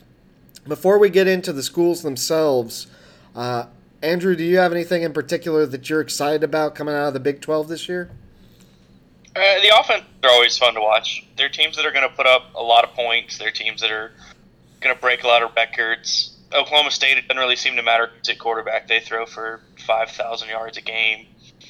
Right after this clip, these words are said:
Speaker 2: You know, Oklahoma's been really, really good for the second year in a row. They've gotta replace a Heisman winning quarterback, but, you know, they really haven't missed a beat offensively.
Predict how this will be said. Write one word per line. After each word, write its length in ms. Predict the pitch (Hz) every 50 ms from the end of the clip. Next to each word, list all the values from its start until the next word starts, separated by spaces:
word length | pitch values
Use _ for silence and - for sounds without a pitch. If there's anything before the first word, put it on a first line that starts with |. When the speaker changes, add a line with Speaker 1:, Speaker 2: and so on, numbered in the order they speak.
| - - - _ _ -
Speaker 2:
You 80 | 117 117
know, 140 | 117 113
Oklahoma's 640 | 104 131 135 131 135 139 131 139 139 139 135 123 -
been 160 | - 127 123
really, 220 | 120 123 123 123 120
really 200 | 120 120 120 117
good 440 | 117 110 110 120 120 117 - - -
for 80 | 120
the 80 | 113 113
second 320 | - 123 120 113 123 117
year 140 | 117 117 120
in 40 | 113
a 40 | 113
row. 180 | 117 113 117
They've 160 | 113 113 110
gotta 180 | 110 110 110 117
replace 380 | 117 113 - 117 117 113 - 113
a 40 |
Heisman 480 | 107 - 113 113 117 113 - 113 110 110 - - - _
winning 240 | 117 117 113 113 107
quarterback, 640 | - - 113 110 113 110 - 113 113 113 113 - _
but, 220 | - 110 110 107 - _ - - _ _ _ _ _ _ _ _ _ _ _ _ _ _ _
you 180 | - 120 123
know, 60 | 117 113
they 120 | 117 117
really 160 | 123 120 117
haven't 180 | 117 113 110 113
missed 220 | 117 113 - 117
a 40 | 113
beat 200 | - 117 113 113
offensively. 720 | 110 107 - - 113 113 - 120 110 113 113 113 110 110